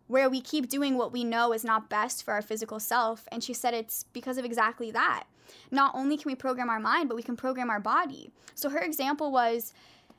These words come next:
if you feel stressed when you get home from work, so you eat a bowl of ice cream,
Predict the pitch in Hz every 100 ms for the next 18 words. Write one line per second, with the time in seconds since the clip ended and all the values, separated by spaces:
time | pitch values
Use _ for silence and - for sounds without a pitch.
0 | _ _ _ - 269 247 - - - -
1 | _ - 226 247 277 277 262 - - 320
2 | 403 - - 247 247 - - - - _
3 | - 262 262 254 285 285 277 294 247 220
4 | 247 - - _ _ - - 240 233 226
5 | 233 247 254 233 233 220 - 214 - -
6 | 73